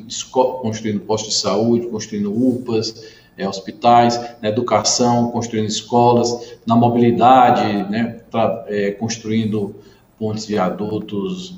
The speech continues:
novos corredores de transporte público e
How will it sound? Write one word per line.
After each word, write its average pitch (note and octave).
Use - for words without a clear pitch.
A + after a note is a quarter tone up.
novos G#2
corredores G2+
de F#2+
transporte G2+
público A#2+
e D3